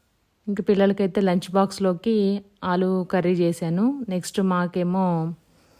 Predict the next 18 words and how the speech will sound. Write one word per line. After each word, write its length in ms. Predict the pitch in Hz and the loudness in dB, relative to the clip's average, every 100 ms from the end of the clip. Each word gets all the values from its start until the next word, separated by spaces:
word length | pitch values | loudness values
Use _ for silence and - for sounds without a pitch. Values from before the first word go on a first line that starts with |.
| _ _ _ _ _ 185 | _ _ _ _ _ -2
దొండకాయ 440 | 190 185 175 196 | 2 2 2 2
చేశాను 400 | 175 165 170 160 | 2 0 -4 -4
అనమాట. 400 | 156 156 170 240 - - - _ _ 202 | -4 -6 -8 -10 -12 -20 -20 _ _ -2
ఇంకా 180 | 196 | 0
వెజ్, 380 | 180 180 160 196 | 2 2 4 4
నాన్ 200 | 190 180 | 4 4
వెజ్ 200 | 180 170 | 2 2
వీడియోస్ 340 | 175 170 - 175 | 2 2 0 0
కూడా 180 | 170 | 0
చేయాలి. 640 | 180 170 165 160 156 214 262 _ _ _ _ _ _ _ | 0 0 0 0 0 -2 -4 _ _ _ _ _ _ _
ఇంకా 140 | 185 180 | -6 -2
మార్నింగ్ 600 | 170 175 196 190 180 175 | 0 2 2 2 2 2
లేచిన 360 | 175 190 190 | 2 2 0
దగ్గర 260 | 180 170 190 | 2 2 2
నుంచి 320 | 190 180 208 | 2 2 0
ఇలాగే 300 | 175 170 170 | 2 2 2
ఉంటుంది. 240 | 175 160 170 | 2 0 -2
ఫస్ట్ 220 | 180 - | -4 -2